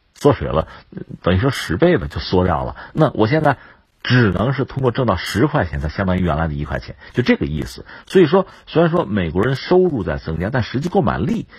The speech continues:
四十年没有太大的变化，那这就是一个问题。另外，我们看问题还可以有一个角度是什么呢？这个我和大家聊过，在美国鼎盛时期的时候呢，它就是所谓的中产，大概在一百年前了，上个世纪二三十年代的时候，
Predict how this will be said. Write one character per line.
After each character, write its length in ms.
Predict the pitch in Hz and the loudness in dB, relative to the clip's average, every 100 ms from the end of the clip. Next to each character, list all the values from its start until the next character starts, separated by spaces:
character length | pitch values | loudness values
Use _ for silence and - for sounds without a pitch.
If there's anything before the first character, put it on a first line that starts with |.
| - _ | -20 _
四 280 | - - 196 | -12 0 2
十 120 | - | 2
年 160 | 85 82 | 0 0
没 100 | 78 | 0
有 100 | 69 | -2
太 140 | - | -6
大 120 | - - | -8 -8
的 100 | - | -10
变 200 | - - | -10 -12
化， 240 | - - _ _ _ _ - | -16 -20 _ _ _ _ -6
那 120 | - 135 | 0 2
这 120 | 123 | 4
就 100 | 90 | 2
是 160 | - 67 | -2 -4
一 60 | |
个 100 | 69 | -2
问 180 | 71 58 | -4 -4
题。 220 | - - - - - | -10 -20 -20 -12 2
另 120 | 214 | 4
外， 60 | |
我 80 | 190 | 6
们 160 | 95 110 | 2 0
看 160 | 175 | 0
问 80 | 165 | 0
题 100 | 165 | 0
还 180 | 143 156 | 0 -2
可 120 | - | 0
以 40 | 135 | 0
有 120 | 92 | 0
一 60 | |
个 80 | 123 | -2
角 180 | - - | -4 -4
度 100 | 101 | -4
是 140 | 87 | -4
什 140 | 69 69 | -4 -4
么 60 | |
呢？ 80 | 80 | -4
这 100 | 92 | -2
个 60 | 73 | -2
我 40 | |
和 80 | 82 | -2
大 100 | 120 | 0
家 120 | 127 | 0
聊 200 | 101 - | 0 -4
过， 280 | - 123 - - - - | -6 -6 -6 -10 -12 0
在 120 | 208 | 2
美 160 | 110 | 4
国 120 | 92 170 | 2 2
鼎 260 | 95 64 | 0 -2
盛 220 | - 196 | 2 2
时 160 | 131 71 | 2 -6
期 180 | - 87 | -4 -4
的 100 | 76 | -4
时 120 | 67 | -4
候 160 | 65 67 | -6 -6
呢， 160 | 62 - - - - | -8 -10 -20 -12 -2
它 480 | 110 101 92 82 - _ | 2 2 2 0 -4 _
就 120 | - | -4
是 100 | 78 | -2
所 180 | - 69 | -2 0
谓 80 | 90 | 0
的 80 | 95 | 0
中 340 | - 254 269 | 2 2 2
产， 220 | - - _ _ _ _ _ - | -2 -8 _ _ _ _ _ -2
大 100 | 113 | 0
概 100 | 104 | 0
在 120 | 85 | 0
一 80 | - | 0
百 120 | 78 | 0
年 160 | 76 123 | 0 -6
前 180 | - - | -6 -4
了， 80 | |
上 140 | 98 123 | -2 -2
个 80 | 107 | 0
世 100 | 104 | 0
纪 60 | |
二 120 | 110 | -2
三 200 | 104 180 | 2 2
十 60 | 160 | 2
年 180 | 80 71 | 0 -2
代 140 | 73 | -2
的 80 | 65 | -4
时 100 | - | -6
候， 160 | 65 | -8